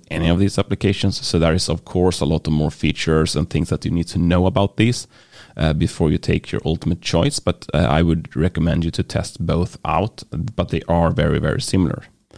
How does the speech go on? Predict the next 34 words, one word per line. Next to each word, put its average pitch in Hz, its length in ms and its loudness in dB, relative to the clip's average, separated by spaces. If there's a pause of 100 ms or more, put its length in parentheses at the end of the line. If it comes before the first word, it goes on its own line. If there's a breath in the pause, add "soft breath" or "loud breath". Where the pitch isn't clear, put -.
(520 loud breath)
And 98 280 4 (120)
there 101 180 2
is 107 160 0
also 117 460 2 (180)
other 95 260 2
ways 78 440 2
that - 180 -4
you - 80 -4
can - 160 -4
create 110 380 0
these 78 180 -2
audiograms. 69 600 -2
You 87 40 0
don't 87 260 0
have - 420 -2
to 85 160 0
use 80 260 2
these 85 180 -2
services. - 640 -2 (480 soft breath)
And 92 160 0
tomorrow 90 580 4
I 85 100 2
will 85 160 0
talk - 300 -6
a 90 60 -4
little 85 180 2
bit - 160 0
more 98 520 2
about, - 800 -4 (200)
uh, 90 180 -4
one 123 320 0
of 98 100 0
these 71 200 -2
alternatives. - 720 -6